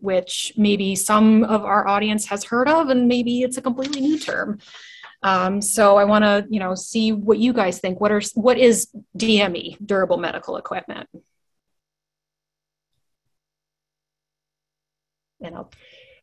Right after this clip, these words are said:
um, I'm not even gonna pull the PowerPoint up for that one because I'm just gonna put it right back down again. So, um, what's, um, what do you guys see every day in the world of D M E?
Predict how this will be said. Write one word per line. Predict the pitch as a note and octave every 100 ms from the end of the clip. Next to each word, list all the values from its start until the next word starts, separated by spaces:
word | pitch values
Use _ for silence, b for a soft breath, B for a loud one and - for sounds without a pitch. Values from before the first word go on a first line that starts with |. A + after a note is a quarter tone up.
| -
um, | F3 E3+ -
I'm | G3
not | G#3 G3+
even | G3+
gonna | G3+
pull | G3+ F#3+
the |
PowerPoint | F#3+ F#3 F#3 G3 F#3+
up | G3
for | G3
that | F#3 F#3+
one | G#3+ G#3+
because | F#3+ F#3+ F#3 F3+
I'm | F3
just | F#3 F#3
gonna | E3+
put | - F#3+
it |
right | F#3+ F#3+
back | F#3
down | F3 E3
again. | E3+ - - G#3+
So, | G3+ F#3+ - B B B
um, | G3+ G3 G3+ G3 - -
what's, | A3+ B3 - -
um, | A#3+ G#3+ G#3 G#3+
what | G#3+
do | A3
you | G#3+
guys | G#3+ F#3 F#3
see | G3+ F#3
every | F#3
day | F3+ F3
in |
the | F3+
world | E3+ E3
of | E3
D | E3+
M | E3+ -
E? | - -